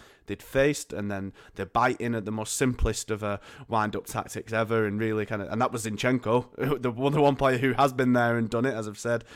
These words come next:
That was reflective. Then you had the whole controversy, um, over the, uh, the dis-, the, the, the allowed goal against Brentford, and you can see how the kind of victim complex started coming into play. And then now, as you say, the wa-, it feels like they've wobbled a lot, and they don't have,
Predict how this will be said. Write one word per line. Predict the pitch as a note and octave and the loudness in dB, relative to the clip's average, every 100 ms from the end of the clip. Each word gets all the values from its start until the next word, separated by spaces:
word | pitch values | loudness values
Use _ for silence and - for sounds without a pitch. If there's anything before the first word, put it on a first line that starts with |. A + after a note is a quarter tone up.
| - - | -20 2
That | C#3 | 2
was | C3+ | 2
reflective. | B2 B2 B2+ - B2+ | -2 0 -2 2 0
Then | A2 A2 | 2 0
you | A2+ | -2
had | C3 | -2
the | A#2+ A2+ | -2 0
whole | B2 | 0
controversy, | A2 C#3 C#3+ C3+ C#3 C3+ - C#3 B2 - - - | 0 0 0 -2 0 0 2 -2 -2 -8 -20 -10
um, | A#2 A#2 A#2 | -4 -2 -2
over | G#2 G#2+ | -4 -4
the, | G#2+ G#2+ | -4 -4
uh, | G#2 | -4
the | G2 G2+ | -6 -8
dis-, | A2 | -8
the, | - G#2+ - _ | -6 -8 -8 _
the, | - G#2 F#2 A#2 G#2+ G2 | -10 -10 -6 -4 -2 0
the | |
allowed | A2 G2+ B2+ D3+ A#2+ | 0 4 6 4 4
goal | A#2+ A#2+ A#2 | 0 2 2
against | A2+ G#2+ - | -2 -8 -4
Brentford, | A#2 A#2 - B2+ A2 | -2 -2 -2 -2 0
and | G#2+ G#2+ | -2 -4
you | |
can | G#2+ | -6
see | G#2 - B2 A#2 | -6 -4 -2 0
how | A2 | -2
the | G#2 | -4
kind | G2 - A2+ | -8 -6 -6
of | G2+ | -4
victim | G#2 - A#2+ A#2 | -6 -6 -4 -4
complex | A#2+ A2+ A2 A2+ - | -2 -2 -4 -6 -4
started | A#2 G#2+ - | -4 -4 -6
coming | A2+ A2+ | -4 -4
into | A2 - | -6 -10
play. | - A#2 A2+ A2 - - - - | -4 0 0 -2 -12 -20 -20 -4
And | A#2+ | 0
then | A2+ A2 | 0 2
now, | A#2 B2 A#2 A2+ - _ | 4 6 4 2 -4 _
as | A2 | -8
you | - | -4
say, | A#2+ G#2+ | -2 -2
the | G#2+ | -2
wa-, | A2 A#2+ | 0 0
it | A#2 - | 0 -2
feels | C#3+ C#3 | 4 4
like | B2+ A#2+ | 4 0
they've | A#2 A2 | -6 -2
wobbled | A#2+ A#2+ A#2 A2+ | 0 0 0 -2
a | |
lot, | A2+ B2 A2 G#2 | 0 2 2 0
and | - G#2 | -4 -4
they | G#2+ | -2
don't | B2 A#2+ - | 0 0 -2
have, | - A#2 G#2 | -2 -2 -2